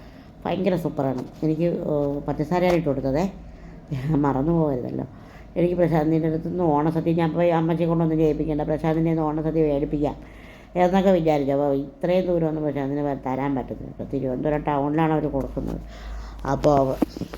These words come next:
അവർക്ക് നല്ല തിരക്കാണെന്ന് പറഞ്ഞു, ഓണസദ്യക്കൊക്കെ നല്ല തിരക്കാണെന്ന് പറഞ്ഞു. ആ, അപ്പോൾ അതിൻ്റെ പണികളിലാണ് പുള്ളിക്കാരൻ. അപ്പോൾ ബാക്കി വന്ന ആ ഉലുവയും കടുകും കൂടി ഇഞ്ചി കറി ഇട്ട് കൊടുത്തു കേട്ടോ. അപ്പോൾ ഇഞ്ചി കറിയിൽ,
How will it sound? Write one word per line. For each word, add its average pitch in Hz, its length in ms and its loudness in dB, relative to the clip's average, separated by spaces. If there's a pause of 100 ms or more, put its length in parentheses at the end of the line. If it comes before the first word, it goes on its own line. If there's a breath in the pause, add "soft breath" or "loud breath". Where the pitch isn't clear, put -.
(140)
അവർക്ക് 170 180 -2
നല്ല 170 140 -2
തിരക്കാണെന്ന് 160 640 -2
പറഞ്ഞു, 123 340 -2
ഓണസദ്യക്കൊക്കെ 156 720 -2
നല്ല 160 320 0
തിരക്കാണെന്ന് 139 640 -2
പറഞ്ഞു. 113 360 -6 (680 loud breath)
ആ, 123 80 -6 (580)
അപ്പോൾ 156 260 0 (340)
അതിൻ്റെ 165 340 2
പണികളിലാണ് 135 1000 -2
പുള്ളിക്കാരൻ. 120 420 -4
അപ്പോൾ 147 300 -2
ബാക്കി 151 340 0
വന്ന 147 260 -2
ആ 147 400 -4
ഉലുവയും 147 480 0 (420 loud breath)
കടുകും 135 280 2
കൂടി 170 160 2
ഇഞ്ചി 151 400 0
കറി 127 260 -2
ഇട്ട് - 120 -10
കൊടുത്തു - 240 -4
കേട്ടോ. 165 220 0 (440 loud breath)
അപ്പോൾ 135 180 -2
ഇഞ്ചി 131 300 0
കറിയിൽ, 135 540 0